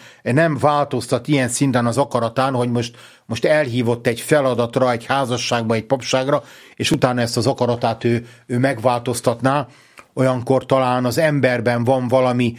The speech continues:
hiba, valami félrecsúszott, valami félresiklott, valami nem jól sikerült, nem jól működik, és ezért vész el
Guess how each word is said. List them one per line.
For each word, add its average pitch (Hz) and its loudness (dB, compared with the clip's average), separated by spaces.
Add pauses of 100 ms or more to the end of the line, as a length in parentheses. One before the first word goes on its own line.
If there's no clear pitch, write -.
(240)
hiba, 139 2
valami 123 0 (160)
félrecsúszott, 139 0
valami 123 0 (180)
félresiklott, 135 0
valami 127 0 (240)
nem 160 0
jól 135 2
sikerült, 127 -2
nem 147 2
jól 127 2
működik, 135 0 (340)
és 127 -2 (180)
ezért 123 -2 (320)
vész 139 2
el 131 0